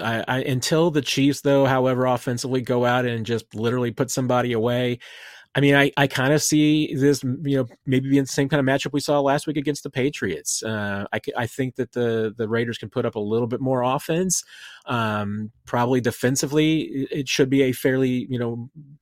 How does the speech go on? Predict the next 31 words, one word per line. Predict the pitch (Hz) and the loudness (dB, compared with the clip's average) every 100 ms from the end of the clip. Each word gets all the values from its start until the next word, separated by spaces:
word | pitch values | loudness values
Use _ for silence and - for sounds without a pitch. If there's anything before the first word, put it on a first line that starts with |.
| - | -8
I | 131 | -6
think | 131 123 | -4 -4
similar | - 120 135 | -2 0 2
matchup | 139 135 - 135 | 2 0 -2 -2
against | 139 131 | -2 -4
the | 131 | -4
Patriots. | 131 139 - 160 170 - | -2 -2 -2 -4 -4 -4
We'll | 127 | -4
see. | - 120 131 196 - - - - - | -2 -4 -2 -4 -8 -18 -20 -20 -2
Um, | 135 127 117 110 107 107 | 2 2 2 -2 -6 0
but | 127 127 | 2 2
I, | 120 139 - | 4 2 2
I | |
th-, | 156 - | -2 -2
I | 151 | -2
think | 143 254 | 0 -2
the | |
Chiefs | 233 233 151 | -2 -2 2
win | 160 185 | 2 2
fairly | 160 170 165 | 2 0 0
comfortably. | 151 147 156 151 | -2 0 2 4
I | 139 | 4
think | 131 135 | 2 0
they'll, | 131 135 | 0 2
they'll | 127 135 | 2 2
cover, | - 131 127 147 151 - | 4 2 2 0 0 -2
uh, | 123 120 | 0 0
not | 113 123 - | 0 0 -2
maybe | 131 131 143 | 4 6 6
comfortably, | 135 147 147 151 160 | 4 2 2 2 2
but, | 170 - - | 4 4 2